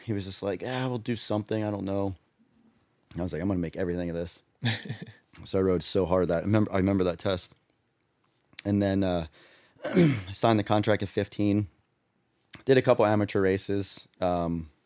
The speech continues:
Speaker 1: prior to that. Then I did my first race, and, um, I think I got fourth or something.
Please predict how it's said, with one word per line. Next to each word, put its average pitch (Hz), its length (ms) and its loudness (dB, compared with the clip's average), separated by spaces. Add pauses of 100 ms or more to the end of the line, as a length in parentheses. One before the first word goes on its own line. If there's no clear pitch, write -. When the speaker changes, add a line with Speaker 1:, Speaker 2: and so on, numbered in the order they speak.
(140)
Speaker 1:
prior 101 320 4
to 92 120 -4
that. 90 300 0 (500)
Then 101 160 2
I 98 40 2
did 98 160 4
my 98 120 2
first - 380 -2
race, 92 460 0 (180)
and, 92 300 0
um, 80 400 -4 (160)
I - 40 -20
think 151 100 -4
I 117 80 2
got - 80 -6
fourth 80 380 -12
or 82 80 -14
something. 80 500 -8